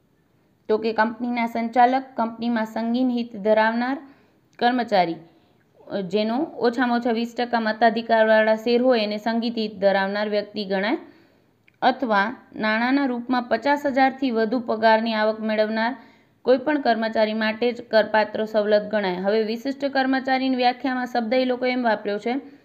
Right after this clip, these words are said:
કે વાર્ષિક પચાસ હજારથી વધુ પગાર હોય એવી વ્યક્તિને આપણે શું કહીએ છીએ? વિશિષ્ટ કર્મચારી કહીએ છીએ. આમ જોઈએ તો અહીંયા નોંધ પણ લખેલી છે અને આપણે વ્યવહારમાં જો-,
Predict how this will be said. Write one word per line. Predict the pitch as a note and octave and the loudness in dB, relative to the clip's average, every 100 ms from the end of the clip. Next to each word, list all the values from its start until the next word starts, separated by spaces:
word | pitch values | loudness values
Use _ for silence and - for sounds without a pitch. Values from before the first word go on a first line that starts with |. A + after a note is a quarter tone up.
| _ _ _ A#3 | _ _ _ 0
કે | A3 | 4
વાર્ષિક | G3+ A3 C#4 C4+ | 4 2 -2 -4
પચાસ | B3 B3 C4+ B3+ | -4 0 0 0
હજારથી | A#3+ A#3+ A#3 | 0 0 0
વધુ | A3 G#3+ B3 | -2 0 0
પગાર | A#3 A3 A3 A#3+ | -2 2 2 4
હોય | A3+ | 0
એવી | G#3 A3 | -2 -2
વ્યક્તિને | G#3+ G#3+ A3+ A#3 | -2 -4 -6 -6
આપણે | G#3 G3+ G#3+ | -4 -4 -6
શું | A3 A#3 | -6 -4
કહીએ | G#3+ G3+ G3+ | -4 -4 -6
છીએ? | A3+ C#4 - - _ _ _ _ - | -6 -8 -10 -20 _ _ _ _ -6
વિશિષ્ટ | A#3 C4 A#3+ A#3+ | -4 -4 -6 -4
કર્મચારી | A3+ G#3 G#3+ A3 G#3+ | -2 0 0 0 0
કહીએ | G#3+ B3 A#3 F#3 | 0 -2 -2 -6
છીએ. | F3+ - _ _ _ | -10 -14 _ _ _
આમ | G3+ A#3+ B3+ | -2 0 2
જોઈએ | C4 C4 C4+ | 2 2 0
તો | C4 B3+ B3+ B3+ | 0 2 2 0
અહીંયા | - A#3+ B3 | -2 -4 -2
નોંધ | A#3+ B3 B3 | 0 0 0
પણ | C4+ B3+ | 0 2
લખેલી | A#3+ B3 A#3+ A#3 | 2 2 -2 -2
છે | B3+ | -4
અને | C4+ B3+ B3 | -4 -2 -2
આપણે | A#3+ A#3+ | -2 -2
વ્યવહારમાં | A#3+ A3+ A3+ A3+ B3 B3+ C4 | -4 -2 0 4 4 4 0
જો-, | A3+ C4+ | 2 0